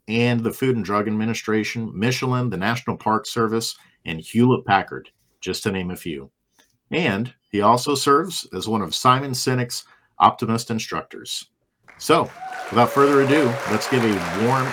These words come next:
Googlization Nation welcome to today's honored guest, Doctor Zach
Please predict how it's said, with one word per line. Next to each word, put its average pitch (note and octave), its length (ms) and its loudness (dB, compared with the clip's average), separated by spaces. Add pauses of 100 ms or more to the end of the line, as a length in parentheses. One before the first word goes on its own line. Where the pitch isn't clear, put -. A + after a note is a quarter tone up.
(160)
Googlization B2+ 800 2
Nation G#2+ 320 -4
welcome G2+ 320 -2 (140)
to F#2+ 80 -8
today's F#2+ 500 -4
honored A2+ 320 -2
guest, E2+ 360 -6 (540)
Doctor F#2 280 -2
Zach A2+ 420 2